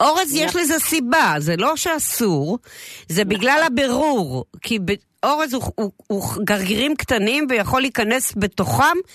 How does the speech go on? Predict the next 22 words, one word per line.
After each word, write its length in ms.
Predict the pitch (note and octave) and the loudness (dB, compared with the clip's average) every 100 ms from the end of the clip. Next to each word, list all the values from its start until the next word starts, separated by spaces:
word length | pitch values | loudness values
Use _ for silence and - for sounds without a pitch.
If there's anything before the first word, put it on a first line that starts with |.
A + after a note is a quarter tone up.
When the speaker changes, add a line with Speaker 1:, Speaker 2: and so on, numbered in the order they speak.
| - - _ - | -20 -20 _ -4
Speaker 1:
איזושהי 540 | B3 B3+ C4 C#4+ B3+ A#3 _ _ _ _ E3 | -2 0 -2 0 0 -4 _ _ _ _ -2
גרגר 440 | G#3+ A3 G3+ C#4 | 0 0 0 0
שיבולת, 680 | - C#4+ G#3+ A3 F#3 C#3 - | 0 -2 0 2 0 -2 -4
את 140 | D3+ F3+ | -6 -2
יודעת, 380 | D#3+ E3+ B2+ | 0 0 0
גרגר 420 | C#3 D#3 D#3+ G#3+ A3 | 0 -2 0 0 0
חיטה. 440 | - A#3+ G3+ D3 A2+ - _ _ - - - - | 0 0 0 0 -2 -12 _ _ -20 -20 -10 -6
אז 120 | F3 | -4
Speaker 2:
תקשיבי. 160 | D#3 F#3+ | 0 2
Speaker 1:
לכן, 400 | A#3 D#4+ E4 D#4 A3+ A#3 | 4 4 4 0 0 -2
לכן 280 | A3 D#4+ D#4+ C#4 - | 0 0 -2 -4 -4
פוסלים 500 | B3 - C4 C#4+ C#4 | -2 -2 0 0 0
את 140 | - | 0
האורז. 640 | G#3 D3+ D3 A#2 A2 A2+ - _ _ _ _ _ _ | 0 0 0 -2 -6 -8 -16 _ _ _ _ _ _
Speaker 2:
תקשיבי, 680 | E3+ - - A#3 F3+ D3+ C3 | -12 -10 -4 -2 -2 -6 -12
אצלנו 720 | - G3+ C4+ F#4+ D#4+ B3+ A#3 | -8 -4 -2 -2 -4 -4 -2
במשפחה, 1000 | G3+ G3 G#3 - F#3+ - G#3+ G3 F#3+ G#3+ A#3+ - | -4 -4 -8 -6 -4 0 2 2 2 -2 -6 -4
ההורים 360 | F3 F3+ A3 | -4 -2 -6
שלי 280 | A3+ G3+ F#3 | -4 -4 -4
הם 100 | F3 | -4
ילידי 360 | F3 F3+ F3 G3 F#3+ | -2 -2 -2 -2 -2
ירושלים, 920 | F3 E3 D3+ E3 D3+ C#3+ B2+ C3+ E3+ | -2 -6 -6 -4 -2 0 -2 -4 -8